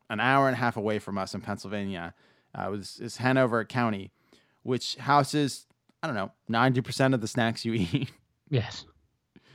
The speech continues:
Speaker 1: Uh, Utz, Herr's, Gibbles, Snyder's of Hanover, Snyder's of Berlin. There's so much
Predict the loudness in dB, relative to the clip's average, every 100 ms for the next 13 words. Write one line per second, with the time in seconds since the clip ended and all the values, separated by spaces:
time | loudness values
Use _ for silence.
0 | _ _ _ -8 -6 -6 4 6 6 2
1 | -6 -6 -12 _ _ 2 4 4 0 -6
2 | -12 -16 _ _ _ _ _ _ 0 2
3 | 2 0 -4 -14 -18 _ _ _ _ _
4 | _ _ _ _ _ -14 2 4 4 2
5 | 2 2 2 0 -2 -4 -4 -6 -12 -18
6 | -6 0 2 2 0 2 2 4 0 -2
7 | -4 -6 -2 0 2 2 2 0 -4